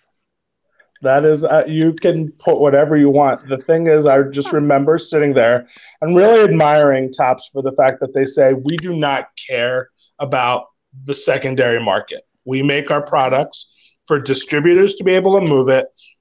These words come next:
Speaker 1: and for collectors to be able to buy it." So if you're buying it 'cause you want the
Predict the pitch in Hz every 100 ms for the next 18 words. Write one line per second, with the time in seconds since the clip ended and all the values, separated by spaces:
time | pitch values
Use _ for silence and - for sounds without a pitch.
0 | _ 160 151 131 127 131 123 - 151 -
1 | 139 139 135 135 123 120 95 69 82 -
2 | _ - - - 170 135 123 123 - -
3 | _ - - 151 170 165 160 147 160 180
4 | 190 185 165 147 147 147 147 147